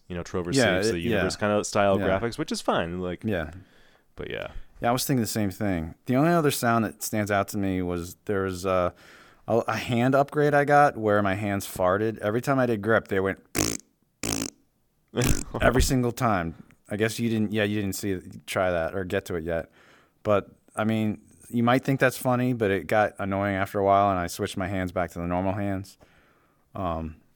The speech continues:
Speaker 2: but, I mean, that, that, that's way better than the <laughs>
Speaker 1: Yes.
Speaker 2: Yeah, yeah.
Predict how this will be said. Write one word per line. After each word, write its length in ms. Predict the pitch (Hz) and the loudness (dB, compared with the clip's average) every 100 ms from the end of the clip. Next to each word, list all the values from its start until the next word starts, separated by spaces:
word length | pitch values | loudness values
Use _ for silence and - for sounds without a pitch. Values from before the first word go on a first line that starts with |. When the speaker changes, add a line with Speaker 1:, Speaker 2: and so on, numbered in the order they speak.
| _ - - | _ -20 -8
Speaker 2:
but, 100 | 113 | -2
I 60 | 107 | 0
mean, 260 | 104 101 98 | 0 0 -2
that, 200 | 123 120 | -4 2
that, 260 | 156 143 - | 2 2 2
that's 300 | 139 - - | 2 2 -8
way 300 | 110 120 117 | 0 2 4
better 320 | 107 101 98 | 4 4 2
than 200 | 95 90 | 0 -2
the 220 | 85 82 | -2 -4
<laughs> 1400 | 131 392 427 139 113 110 123 381 427 113 101 92 90 82 82 - - | 2 6 8 8 8 6 6 6 6 6 4 2 -2 -2 -8 -18 -12
Speaker 1:
Yes. 840 | 135 104 95 80 76 95 76 69 - | -8 -4 -4 -4 -2 -2 -4 -8 -12
Speaker 2:
Yeah, 60 | 85 | -10
yeah. 200 | 76 | -10